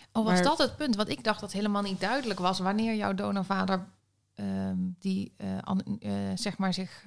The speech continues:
Speaker 1: anoniem heeft, eh,
Speaker 2: Dat is ook nog steeds niet duidelijk.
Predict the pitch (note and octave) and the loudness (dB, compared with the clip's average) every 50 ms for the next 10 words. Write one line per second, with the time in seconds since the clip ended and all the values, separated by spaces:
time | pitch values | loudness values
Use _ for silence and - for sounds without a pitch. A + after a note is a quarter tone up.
0 | - _ - G3 F#3 F#3 F#3 G#3 A3+ G#3+ G3 F3 E3 E3 E3 E3 - - - - | -14 _ -2 0 2 4 6 6 6 6 6 4 4 2 0 0 -2 -4 -6 -4
1 | F3+ - D#3+ - E3+ E3+ - F3 - - F3 F3 - F3+ - F#3+ F3+ F3+ E3+ - | -4 -2 -2 -2 -2 -2 -4 -4 -2 0 0 2 4 4 2 2 2 2 2 2
2 | - E3+ E3 - E3+ E3 E3 E3 E3 D#3+ E3 F3 - | 2 2 2 0 0 -2 -2 -2 -2 -2 -4 -6 -8